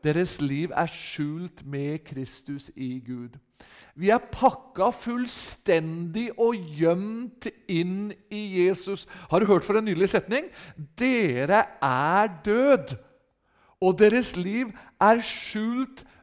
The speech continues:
med Kristus i Gud." Det betyr at jeg og du, vi er fullstendig borte i Guds øyne. Når Gud ser på oss, så ser han oss gjennom Jesus.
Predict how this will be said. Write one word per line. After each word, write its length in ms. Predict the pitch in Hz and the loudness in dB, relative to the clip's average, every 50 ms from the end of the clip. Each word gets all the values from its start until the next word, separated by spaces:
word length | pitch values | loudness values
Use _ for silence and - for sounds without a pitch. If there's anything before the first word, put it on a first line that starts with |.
| _ | _
med 840 | - 170 175 180 180 180 180 175 170 175 185 208 220 233 240 240 214 - - - _ _ - | -8 -6 -4 -2 0 2 4 4 6 6 6 6 6 6 6 4 0 -6 -14 -20 _ _ -4
Kristus 840 | - 196 185 175 165 - - - - - 226 226 226 - - - - - _ _ _ _ _ | 0 2 4 4 4 2 0 -8 -8 -4 -4 -4 -2 -4 -6 -10 -12 -14 _ _ _ _ _
i 640 | - 196 180 180 185 196 208 214 220 233 254 247 247 - - - - 190 | -2 0 0 2 2 2 2 0 0 0 0 -2 -4 -8 -16 -20 -18 -8
Gud." 440 | 175 233 254 285 269 233 160 135 143 113 - _ _ _ _ _ _ _ _ _ _ _ _ _ | -2 0 0 2 2 0 -2 -4 -8 -12 -12 _ _ _ _ _ _ _ _ _ _ _ _ _
Det 100 | - 165 196 | -8 -6 -4
betyr 220 | 185 202 190 220 | -2 0 0 0
at 100 | 214 202 | 0 0
jeg 160 | 180 165 165 | 0 0 0
og 80 | 196 208 | 0 0
du, 140 | 190 240 277 330 - - - _ _ _ - | 0 -2 -2 -4 -4 -8 -16 _ _ _ -4
vi 80 | 147 156 | -2 0
er 80 | 156 | 0
fullstendig 960 | 156 - 190 202 208 185 - - - - - - 151 143 139 143 143 139 196 196 160 151 143 | 0 -2 -4 -6 -6 -6 -10 -12 -14 -10 -6 -4 -4 -4 -4 -6 -6 -6 -6 -6 -6 -8 -8
borte 540 | 165 202 - - _ _ _ _ 220 226 180 - - - _ _ _ _ _ _ _ | -8 -8 -8 -10 _ _ _ _ 0 0 0 -4 -12 -20 _ _ _ _ _ _ _
i 140 | 208 196 156 | -4 -4 -2
Guds 320 | 143 185 180 - - - 190 - | -2 -2 -4 -4 -4 -8 -2 0
øyne. 380 | 190 160 147 135 139 143 131 - - - - _ - | 0 0 0 0 -2 -4 -4 -6 -8 -16 -20 _ -2
Når 220 | 175 202 202 180 | 0 0 0 0
Gud 280 | - 208 208 226 247 226 - | 2 2 2 2 2 0 -2
ser 320 | - - 208 190 185 185 | 2 4 6 6 6 4
på 220 | 185 - 220 233 277 | 2 2 2 4 4
oss, 300 | 294 285 - - - - - - _ _ _ _ - | 2 2 -2 -6 -8 -10 -12 -18 _ _ _ _ -16
så 160 | - - 202 | -6 -4 -4
ser 380 | 185 - - - 160 147 143 139 | -2 -2 -4 -4 -2 -2 -2 -2
han 100 | 156 170 | -4 -6
oss 160 | 170 - - 156 | -6 -6 -8 -10
gjennom 640 | 143 127 127 139 131 127 123 127 131 131 139 143 143 139 127 | -10 -6 -4 -4 -4 -4 -6 -10 -10 -10 -10 -10 -10 -10 -10
Jesus. 680 | 127 131 120 131 135 - - 190 180 - - - - | -10 -10 -10 -10 -12 -14 -16 -16 -16 -14 -16 -16 -18